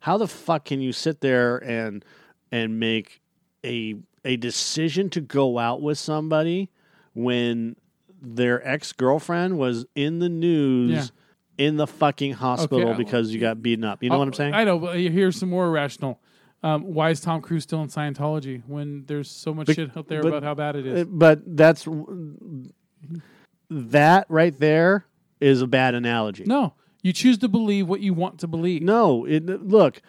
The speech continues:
Speaker 1: Scientology doesn't, i-, is not a person that abuses people.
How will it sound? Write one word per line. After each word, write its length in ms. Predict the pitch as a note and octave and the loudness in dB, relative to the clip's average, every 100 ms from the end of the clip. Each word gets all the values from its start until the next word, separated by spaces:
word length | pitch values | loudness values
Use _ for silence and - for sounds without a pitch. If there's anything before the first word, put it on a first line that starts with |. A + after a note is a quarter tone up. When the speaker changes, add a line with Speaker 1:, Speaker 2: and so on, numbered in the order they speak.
| _ - | _ -16
Speaker 1:
Scientology 1300 | D#4+ A3 - - F#3+ C4+ A#3 E3 E3+ G#3 F#3+ A#3+ B3+ - _ _ _ - D3 | -14 -10 -8 2 4 4 0 2 4 4 2 -2 -2 -4 _ _ _ -12 6
doesn't, 720 | F#3 G#3+ F#3 G3+ F#3+ G#3 _ _ - - | 8 8 6 2 -2 -16 _ _ -20 4
i-, 180 | F3+ F3 | 6 8
is 200 | G3 F3 | 8 8
not 180 | E3 G3+ | 6 2
a 60 | E3 | 0
person 500 | - F#3+ F#3+ E3+ D3+ | 2 4 4 2 0
that 120 | D#3 | 0
abuses 560 | C3 A#2 E3+ E3 C3 G#2 | 0 2 4 4 2 0
people. 460 | A#2 G#2+ G2 - | -4 -4 -8 -12